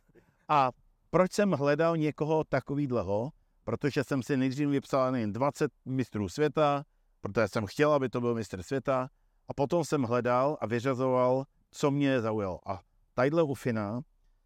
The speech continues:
mě zaujalo, že není blázen, že do toho neskočí a nebude prostě, nepůjde do brutální přestřelky, ale byl neuvěřitelně technický. A jsem říkal, prostě znáš to,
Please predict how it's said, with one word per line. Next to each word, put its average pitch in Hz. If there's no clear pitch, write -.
mě 120
zaujalo, 120
že 127
není 131
blázen, 110
že 117
do 127
toho 151
neskočí 147
a 131
nebude 131
prostě, 135
nepůjde 139
do 131
brutální 139
přestřelky, 101
ale 110
byl 131
neuvěřitelně 139
technický. 107
A 98
jsem 139
říkal, 143
prostě 135
znáš 120
to, 90